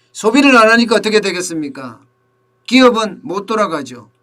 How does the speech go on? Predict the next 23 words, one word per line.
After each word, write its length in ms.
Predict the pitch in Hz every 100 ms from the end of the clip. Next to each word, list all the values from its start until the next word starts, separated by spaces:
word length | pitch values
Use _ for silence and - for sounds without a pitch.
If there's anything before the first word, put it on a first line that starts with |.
| _
기업이 320 | - 262 240
못 180 | 202 185
돌아가면 400 | 196 196 180 160
경제 320 | 139 139 180
전체가, 760 | 190 220 202 185 139 147 143 117 _ _ _ _ _ -
예, 300 | 139 123 110
소비와 680 | - 185 208 214 208 196
생산과 800 | 190 214 220 208 190 185 180 175
전체 480 | 185 214 208 202 185 - _
선순환 540 | - 226 233 247 220
체계가 460 | 208 180 175 165 143
다 240 | 131 139
깨진다. 680 | - 208 196 160 143 - 117 _ _ -
이렇게 360 | 170 196 -
말할 280 | 143 131 131
수가 360 | 127 127 131 127
있는 300 | 113 120 131
겁니다. 340 | 120 - _ _ _ _ _ _ _ _ _ _
그만큼 840 | 160 208 254 247 233 233 226 160
저물가는요, 1080 | - 196 220 226 - 185 156 156 175 127 - _ _ _ _ _
쇼크라고 720 | - - 214 214 - 180 147 135
이야기할 320 | 139 135 123
만큼 560 | 123 123 - 123 107